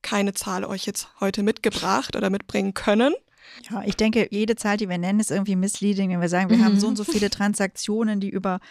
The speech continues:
Speaker 2: die Privatkundenkonten pro Woche laufen. Die sagt eben wenig aus, wie viele Daten wir verarbeiten, auch wenn wir zum Beispiel Dokumentenanalyse machen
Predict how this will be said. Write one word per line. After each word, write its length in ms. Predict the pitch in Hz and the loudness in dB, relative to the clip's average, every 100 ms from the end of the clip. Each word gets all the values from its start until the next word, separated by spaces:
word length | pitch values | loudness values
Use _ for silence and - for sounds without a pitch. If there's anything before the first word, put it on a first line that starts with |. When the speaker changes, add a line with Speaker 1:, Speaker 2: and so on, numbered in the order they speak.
| - - - _ | -20 -20 -20 _
Speaker 2:
die 80 | 208 | -6
Privatkundenkonten 1500 | - 190 165 208 - 202 185 196 190 - 190 190 - 190 180 | -2 0 2 0 0 -2 0 0 0 0 0 0 0 -2 -4
pro 480 | - - 180 180 175 | -6 -6 -2 -2 -2
Woche 280 | - 160 202 | -4 -2 0
laufen. 560 | 175 170 175 - 170 170 - - - - | 0 2 0 -2 -4 -4 -8 -20 -20 -8
Die 80 | 180 | -2
sagt 280 | 175 190 - | 0 0 -2
eben 220 | 185 185 | 0 2
wenig 340 | 202 214 202 | 4 4 2
aus, 380 | 175 202 208 - | 2 2 2 -2
wie 100 | 190 | -4
viele 240 | 185 190 180 | -2 -2 0
Daten 300 | 165 185 180 | 0 -2 -2
wir 100 | 180 | -6
verarbeiten, 800 | - - 180 190 180 - 170 - | -6 -6 -4 -2 -4 -4 -8 -4
auch 140 | 170 | -4
wenn 160 | 180 175 | -2 0
wir 140 | 180 | 0
zum 160 | - 175 | 0 -2
Beispiel 400 | 175 - 180 175 - - - _ - 175 | -2 -2 -4 -4 -8 -20 -20 _ -6 -4
Dokumentenanalyse 840 | 180 180 202 - 175 180 190 190 | -2 -2 -2 -4 -4 -2 -2 0
machen 500 | 175 170 - 180 180 | 0 0 0 -2 -2